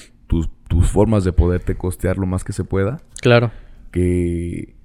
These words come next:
Speaker 1: te quedes sin hacer una especialidad, güey. O sea, creo que
Speaker 2: Sí,
Speaker 1: es algo,
Speaker 2: sí.
Speaker 1: algo muy perro, güey. Así igual que el gordo, güey, cuando se salió de que, igual por trabajo, que empezó a tener un montón de movimiento en su agencia. Creo que son, este,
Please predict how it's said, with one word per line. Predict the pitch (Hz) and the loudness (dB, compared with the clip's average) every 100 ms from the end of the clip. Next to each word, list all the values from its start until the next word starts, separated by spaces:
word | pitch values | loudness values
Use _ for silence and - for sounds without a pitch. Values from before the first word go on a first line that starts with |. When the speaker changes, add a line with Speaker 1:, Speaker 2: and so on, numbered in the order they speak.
| - - | -20 -6
Speaker 1:
te | 101 | -4
quedes | - 117 113 | 4 6 6
sin | - 95 | 2 -2
hacer | 92 92 104 | -2 -2 -2
una | 104 | -4
especialidad, | - 95 95 98 104 | -4 -4 -2 -2 -2
güey. | 101 98 | -4 -6
O | 90 | -6
sea, | - 82 - - - - - - | -10 -12 -14 -20 -20 -20 -20 -16
creo | - 85 | -12 -2
que | - | 6
Speaker 2:
Sí, | |
Speaker 1:
es | 156 151 143 123 - | 6 6 2 -4 -10
algo, | - 92 | -2 4
Speaker 2:
sí. | 139 143 | 4 4
Speaker 1:
algo | 95 98 | 2 0
muy | 104 | -2
perro, | 113 113 120 | 2 2 4
güey. | 120 113 95 - - - - - - - | 2 0 -2 -8 -18 -20 -20 -20 -20 -8
Así | - 87 | -4 0
igual | 113 117 | 2 4
que | 117 | 4
el | 110 | 4
gordo, | 107 110 107 | 4 4 4
güey, | 104 95 | 2 0
cuando | 95 87 | -2 -4
se | 82 | -4
salió | 85 87 95 | -4 -2 -2
de | 101 | -4
que, | 90 87 82 82 80 - | -4 -6 -6 -10 -12 -10
igual | 92 90 92 | -4 -2 4
por | 98 82 | 2 2
trabajo, | 87 95 98 | 0 -2 -2
que | - | -6
empezó | 87 85 90 | -8 -6 -6
a | 90 | -6
tener | 92 90 92 | -4 -6 -6
un | |
montón | 92 85 92 90 | -8 -8 -6 -6
de | |
movimiento | 90 85 85 87 92 | -4 -4 -4 -4 -4
en | 85 | -4
su | |
agencia. | 85 95 95 113 175 - - - - - - - - | -2 0 0 -2 -6 -12 -20 -20 -20 -20 -20 -20 -6
Creo | 87 87 - | 0 0 0
que | 92 90 87 87 | 0 0 0 -4
son, | - 90 95 95 95 82 90 - - - | -2 0 0 0 0 -4 -8 -16 -14 -4
este, | 87 87 - 92 - - | -4 -4 -6 -8 -8 -10